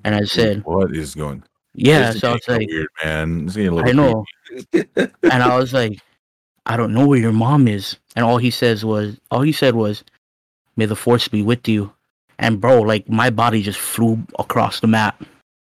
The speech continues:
Speaker 2: What
Speaker 1: To another,
Speaker 2: the
Speaker 1: to another place. Yeah.
Speaker 2: <laughs> Across the map.
Speaker 1: Across the map.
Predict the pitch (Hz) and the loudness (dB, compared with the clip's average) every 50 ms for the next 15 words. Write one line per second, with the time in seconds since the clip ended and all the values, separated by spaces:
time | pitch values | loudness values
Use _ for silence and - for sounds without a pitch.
0 | _ _ _ _ 104 110 110 113 117 123 127 127 117 110 104 107 107 110 110 - | _ _ _ _ -2 0 0 2 2 2 0 0 0 -2 -2 -2 0 0 0 0
1 | 113 107 95 71 - - - - - 120 113 113 113 117 120 110 117 110 - - | 0 -2 -2 -4 -8 -12 -14 -4 0 2 4 6 6 4 4 4 2 0 -2 -2
2 | 117 113 107 107 101 - - - _ _ _ _ _ - 120 110 123 110 104 101 | 0 0 0 0 -2 -6 -12 -16 _ _ _ _ _ 0 2 2 4 2 2 0
3 | - - - - - - - - 135 104 98 - - 107 85 90 92 - - 87 | -4 -8 -14 -20 -20 -6 0 0 2 2 2 2 2 2 2 2 2 0 0 2
4 | 80 80 80 85 87 92 98 - _ - - _ _ _ _ _ _ _ - - | 2 2 2 2 2 0 -2 -4 _ -16 -20 _ _ _ _ _ _ _ -18 -4
5 | - 120 120 - - 127 120 120 - - 127 117 110 104 107 104 - - | -4 -2 -2 2 2 2 2 2 -2 -2 -2 -2 0 -2 -4 -6 -8 -12